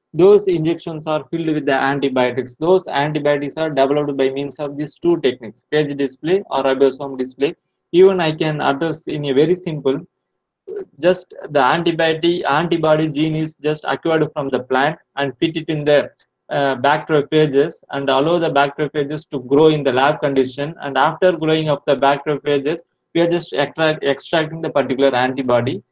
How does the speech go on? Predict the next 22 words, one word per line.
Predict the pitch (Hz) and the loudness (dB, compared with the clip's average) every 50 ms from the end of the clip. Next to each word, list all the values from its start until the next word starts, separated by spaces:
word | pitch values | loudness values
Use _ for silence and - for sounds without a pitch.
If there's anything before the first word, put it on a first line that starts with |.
| _ _ _ _ - | _ _ _ _ -4
and | - 156 160 160 160 160 156 | -2 -2 0 -2 -2 -2 2
those | 175 185 202 196 196 - - | 4 6 4 4 2 0 -4
antibody | 143 147 160 160 160 156 156 156 156 160 | -2 -2 0 0 0 2 2 2 2 0
solution | 156 - 156 147 151 147 - 165 160 | -2 -2 -2 -2 -2 -2 -6 -6 -6
was | 156 151 143 - - | -4 -4 -4 -4 -6
fixed | 160 160 165 156 | -6 -4 -2 -2
in | 170 165 | -2 -2
the | 151 151 | 0 -2
injection | 143 143 143 156 151 156 - - 175 185 196 - - | -2 -2 -2 -4 -4 -4 -6 -10 -10 -10 -10 -8 -6
and | 143 139 135 | -6 -4 -4
just | 135 156 147 - 139 | -4 -4 -4 0 2
directly | 139 139 143 147 139 135 151 147 139 | 4 6 6 4 2 -2 -4 -6 -4
injected | 135 131 143 131 135 - 135 120 | -2 0 0 0 2 0 -4 -2
to | 131 120 | -2 -2
the | 113 113 | -4 -4
plants. | - - 120 113 110 104 - - _ - | -6 -6 -6 -6 -6 -8 -12 -20 _ -12
This | 131 156 160 156 185 | -8 -6 -6 -4 -4
is | 180 165 | -4 -2
the | 170 170 147 | -2 -4 -2
present | - - 139 139 - - 165 160 147 - | -2 -2 -2 -2 -2 -4 -10 -6 -4 -4
advancement. | 123 123 127 131 131 127 120 120 - 123 117 120 120 _ _ _ _ _ _ _ - | -4 -4 -4 -4 -4 -4 -6 -10 -12 -14 -14 -14 -16 _ _ _ _ _ _ _ -4
But, | 151 156 165 165 165 - | 0 2 2 2 0 -4